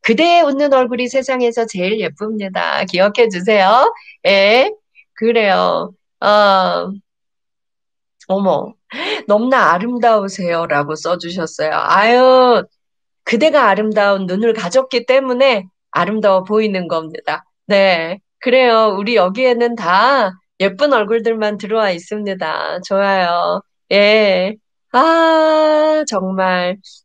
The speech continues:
네, 지나간 댓글들도 제가 지금 좀 볼게요. 너무 많아서 그런 거니까, 예, 다 못 읽어드려도 섭섭해하지 말아요. 예, 좋아요.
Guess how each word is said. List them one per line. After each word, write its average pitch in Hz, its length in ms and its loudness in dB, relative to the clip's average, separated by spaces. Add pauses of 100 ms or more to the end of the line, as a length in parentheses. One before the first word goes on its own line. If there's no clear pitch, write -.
네, 202 200 0
지나간 262 460 2
댓글들도 202 640 -2
제가 190 280 0
지금 185 300 -6
좀 190 180 -4
볼게요. 202 720 0 (200)
너무 190 320 -2
많아서 226 500 0
그런 196 280 0
거니까, 190 540 -2 (460)
예, 180 380 0 (300)
다 190 260 2
못 185 220 -2
읽어드려도 202 760 0
섭섭해하지 240 720 -2
말아요. 202 720 -6 (100)
예, 202 400 -2
좋아요. 202 560 0